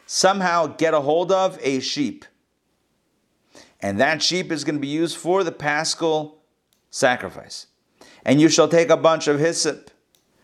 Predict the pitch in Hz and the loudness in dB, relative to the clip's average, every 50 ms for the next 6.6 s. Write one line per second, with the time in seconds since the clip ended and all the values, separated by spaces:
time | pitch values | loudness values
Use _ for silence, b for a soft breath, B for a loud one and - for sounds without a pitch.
0 | _ _ - 120 127 107 147 156 151 143 143 156 165 160 - - 160 143 151 147 | _ _ 2 2 4 4 4 4 6 6 6 6 6 4 2 2 2 2 2 0
1 | 143 120 131 143 147 151 156 156 127 131 139 139 135 131 135 135 120 135 135 139 | 0 2 2 4 4 6 4 4 4 2 0 0 0 0 -2 0 2 4 4 4
2 | 135 131 - 107 98 98 104 113 120 120 127 123 113 117 123 - 143 147 151 147 | 4 2 0 0 0 -2 -2 -2 0 0 0 -2 -2 -4 -4 -2 0 0 0 -2
3 | 143 135 131 123 123 117 117 123 127 117 127 110 104 104 104 104 b b b b | -4 -4 -4 -2 -2 0 0 -2 -2 -2 -2 -2 -4 -6 -8 -10 b b b b
4 | b - - - 131 139 139 139 143 143 123 123 123 131 127 127 131 123 127 110 | b -14 -8 -2 0 2 2 2 0 0 -2 -2 -2 -2 -2 -2 -2 -4 -4 -4
5 | 110 107 - 120 117 123 123 - 127 139 151 151 147 - 120 - - 127 123 131 | -4 -2 0 0 0 0 -2 -4 -4 -4 -4 -4 -4 -8 -10 -8 -4 -2 -2 -2
6 | 131 - 120 107 92 117 131 139 139 165 - 87 | -2 -2 -6 -8 -4 -2 0 2 2 0 -2 -4